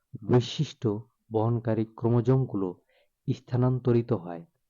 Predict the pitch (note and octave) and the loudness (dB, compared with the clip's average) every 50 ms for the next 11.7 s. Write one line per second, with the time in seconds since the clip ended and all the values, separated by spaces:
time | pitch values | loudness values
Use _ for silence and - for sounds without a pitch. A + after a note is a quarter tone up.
0 | _ _ _ _ _ _ _ D3+ C#3 C3 C#3+ C#3+ D#3 D#3 D3+ D3 - _ _ _ | _ _ _ _ _ _ _ 2 4 4 6 6 6 6 4 2 -2 _ _ _
1 | _ - A#2+ A#2 B2 B2+ A2+ C3+ C#3 C#3+ C3+ - A2+ G2+ G2 F#2 - _ _ _ | _ 0 2 4 4 2 4 2 2 2 0 -2 -2 -2 -2 -2 -4 _ _ _
2 | _ _ _ _ _ _ _ _ _ _ _ _ _ - - - _ A#2 C3 B2+ | _ _ _ _ _ _ _ _ _ _ _ _ _ -20 -20 -16 _ 0 2 2
3 | A#2+ A2 - - C3+ B2 A#2+ - - G#2+ G#2 G#2+ A2 A#2 A#2+ - - - - A2+ | 2 0 0 2 2 2 2 0 -2 -2 0 0 0 -2 -2 -4 -4 -2 0 0
4 | A2+ A#2+ B2 A#2 - A#2 G#2 G2 G2 B2+ D3 - _ _ _ _ _ _ _ _ | 2 0 0 -2 -2 -2 -2 -2 -4 -6 -10 -12 _ _ _ _ _ _ _ _
5 | _ C3 B2 A#2 - _ _ - B2 A2 B2 B2 A#2+ B2 A#2+ - C3 A#2 - B2+ | _ -2 -2 -2 -2 _ _ -2 2 2 2 2 2 0 -2 -2 -8 -4 -4 -4
6 | - - - G#2+ A2 A2 A#2 A#2 - C3+ - - - A2+ A2 A2 G#2+ G2+ G2 G2 | -4 -2 -2 0 0 0 -2 -2 -4 -6 -4 0 -2 0 0 0 -2 -2 -6 -8
7 | G#2 A2 _ _ _ _ _ _ _ _ - A#2 A2+ - - C#3+ - - - B2 | -10 -12 _ _ _ _ _ _ _ _ 0 0 0 2 -2 -6 -4 0 0 0
8 | G#2+ A2 A#2 A#2 G#2 - G#2 F#2+ G#2 A#2 A#2 A#2 - - A#2 C3 B2+ A#2 G#2+ G2+ | 0 2 0 0 0 0 -2 -2 -2 -2 -4 -4 -4 -2 0 0 0 0 0 -2
9 | F#2+ F2+ F2+ F2 E2+ - _ _ _ _ _ _ _ _ _ _ - C3 B2+ A#2+ | -2 -4 -8 -10 -12 -20 _ _ _ _ _ _ _ _ _ _ 4 4 4 4
10 | - - A#2+ A2 A2+ C3+ C#3+ D3 C#3+ C#3 - _ _ - B2 A#2 A2+ A2+ G#2+ - | 2 0 0 2 4 2 2 2 0 -4 -10 _ _ 0 0 2 2 0 -2 -2
11 | - _ - G#2+ - - B2+ A#2+ A2+ - - A#2+ B2 C#3 | -6 _ -4 -4 -4 0 0 0 0 0 -4 -6 -6 -6